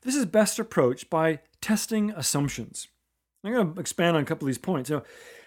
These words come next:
what this also triggered for me was I have, I've had a chance over the years to do a lot of work with Microsoft, uh, in, in Ireland, in the U K, and in India.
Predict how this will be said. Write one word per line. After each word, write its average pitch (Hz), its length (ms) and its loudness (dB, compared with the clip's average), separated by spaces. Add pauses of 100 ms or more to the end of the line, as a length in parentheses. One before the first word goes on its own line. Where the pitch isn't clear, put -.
(480)
what 233 120 0
this 233 120 2
also 233 180 6
triggered 190 260 2
for 156 80 0
me 175 240 4
was 139 200 2
I 147 180 2
have, 180 180 2
I've 151 180 2
had 165 180 2
a 143 40 -4
chance 160 360 0
over 143 160 2
the 135 80 0
years 147 340 4
to 139 60 -10
do 139 120 2
a 135 60 2
lot 135 160 6
of 127 60 0
work 175 220 2
with 127 120 -4
Microsoft, 120 640 -4 (420)
uh, 127 300 0
in, 131 460 0
in 135 200 -4
Ireland, 160 600 4
in 131 80 2
the 120 80 -2
U 127 160 0
K, 151 580 6
and 123 220 0
in 147 40 -2
India. 139 480 2